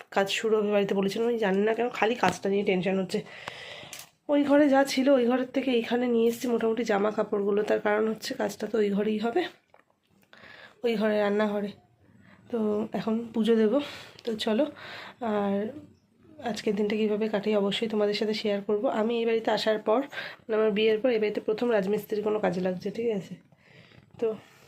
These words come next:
প্রতিদিন বাড়িতে এখন অফিস যাবে, ওটা নিয়ে একটু টেনশন, বুবলাই নিয়ে থাকবো একা। যদিও একা থাকবো না, আমার বোন আমাকে বলেছে যে, "দিদি আমি আসবো, তুই টেনশন অতটা করিস না।"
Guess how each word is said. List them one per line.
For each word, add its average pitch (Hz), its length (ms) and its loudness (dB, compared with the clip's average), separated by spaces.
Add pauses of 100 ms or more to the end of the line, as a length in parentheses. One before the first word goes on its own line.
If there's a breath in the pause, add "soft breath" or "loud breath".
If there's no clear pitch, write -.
প্রতিদিন 226 300 2
বাড়িতে 214 260 2
এখন 220 180 0
অফিস 214 340 -2
যাবে, 220 240 2 (140)
ওটা 214 160 -4
নিয়ে 208 120 -2
একটু 214 140 -4
টেনশন, 208 400 0
বুবলাই 208 280 0
নিয়ে 214 140 2
থাকবো 202 340 -4
একা। 214 220 -2 (460 loud breath)
যদিও 226 220 2
একা 247 180 0
থাকবো 220 300 -2
না, 220 100 2
আমার 220 140 2
বোন 208 220 2
আমাকে 214 220 0
বলেছে 208 420 0
যে, 202 120 0
"দিদি 202 220 0
আমি 226 120 0
আসবো, 185 340 -2
তুই 214 140 -6 (340)
টেনশন 202 360 0
অতটা 202 220 -4
করিস 202 340 -6
না।" 214 100 -4